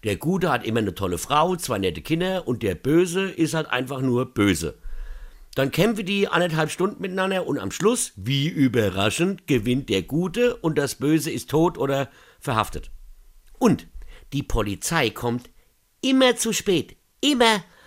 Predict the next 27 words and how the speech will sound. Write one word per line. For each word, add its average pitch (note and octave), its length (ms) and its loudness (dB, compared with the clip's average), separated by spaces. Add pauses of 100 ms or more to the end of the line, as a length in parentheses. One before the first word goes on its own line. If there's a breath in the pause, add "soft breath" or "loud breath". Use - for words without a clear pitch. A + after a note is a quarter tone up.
(320 loud breath)
Immer A#3 280 4
wenn F#3 140 0
der D3+ 100 4
Liebe G3 380 2
endlich E3+ 240 -4
das D3 180 0
Böse F#3 340 2
ganz A3 240 0
allein F#3+ 280 0
besiegt D3 340 -4
hat, E3+ 80 -2 (160)
dann C#3+ 260 2
kommt C3+ 280 -2
die C3 80 -4
Polizei, G#2 520 -4 (120)
ja. C3 180 -6 (600 soft breath)
Ich A2+ 100 -6
würde C#3+ 120 2
als - 140 -4
allererstes C#3+ 520 0
mal D3 100 0
auf C3 140 -4
die A#2 120 -6
zurennen D#3 380 0
und D3 60 -2
denen B2+ 180 -4
sagen, B2+ 320 0